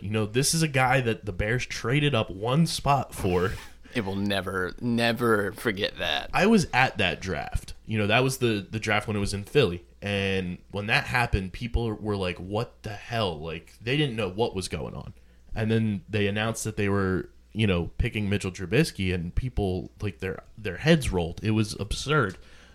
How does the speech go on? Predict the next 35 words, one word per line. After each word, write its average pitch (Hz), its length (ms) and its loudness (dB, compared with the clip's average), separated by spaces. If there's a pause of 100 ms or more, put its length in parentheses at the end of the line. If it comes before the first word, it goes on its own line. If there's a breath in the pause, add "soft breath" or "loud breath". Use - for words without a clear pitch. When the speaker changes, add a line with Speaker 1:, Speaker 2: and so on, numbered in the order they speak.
Speaker 1:
Because 120 320 2
then 139 160 4
you 131 80 2
go, 127 160 6
look, 123 340 4 (600)
they, 123 260 -2
they 120 160 4
moved 151 460 8
up, 123 360 4 (520 soft breath)
and 185 280 8
they 147 140 10
also 160 400 4
passed 127 420 2
on 120 160 2
guys 104 300 0
like 101 160 -8
Deshaun 117 380 0
Watson 98 480 -2
and 101 200 -2
Patrick 95 380 -6
Mahomes 90 480 -2
in 95 120 -2
that 92 200 -4
same 104 240 -2
draft 95 320 -6
that 92 140 -2
were 95 80 -4
drafted 98 440 -4
just 98 200 -4
a 107 40 -4
few - 220 0
picks - 320 0
down 101 220 0
the 95 80 -2
line. 147 440 4